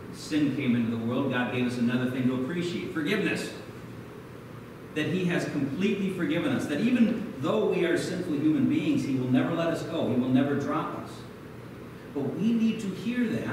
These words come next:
on a regular basis in order to believe it. Just knowing something that you learned as a child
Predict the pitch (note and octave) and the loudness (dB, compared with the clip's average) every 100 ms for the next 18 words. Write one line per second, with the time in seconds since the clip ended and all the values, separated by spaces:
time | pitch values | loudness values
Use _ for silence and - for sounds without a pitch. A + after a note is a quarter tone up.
0 | - C#3 C3+ F#3 G#3 G#3+ G3 F#3 G3 G#3+ | -4 -4 -2 -2 -2 -2 -2 -2 0 0
1 | - - - - - - - - - - | 0 -4 -8 -10 -12 -14 -14 -14 -14 -14
2 | - - - - D#3+ E3 D#3 D#3 F3 F3+ | -14 -14 -14 -10 -2 0 2 0 -2 -4
3 | G3+ G3 C3 - - - - - - - | -4 -2 -4 -6 -10 -12 -14 -14 -14 -14
4 | - - - - - - - - - - | -14 -14 -14 -14 -14 -14 -14 -14 -14 -14
5 | - A3 - C#3+ D3+ G3+ G#3 D3+ B2+ B2+ | -4 -2 2 4 6 4 2 2 2 0
6 | A#2 B2+ B2 B2 C3 C3 D#3+ - C#4+ A3 | -2 2 2 4 2 2 2 2 0 -2
7 | A2 - D#4+ D#4+ B3 A3 | -4 -4 -2 0 0 -2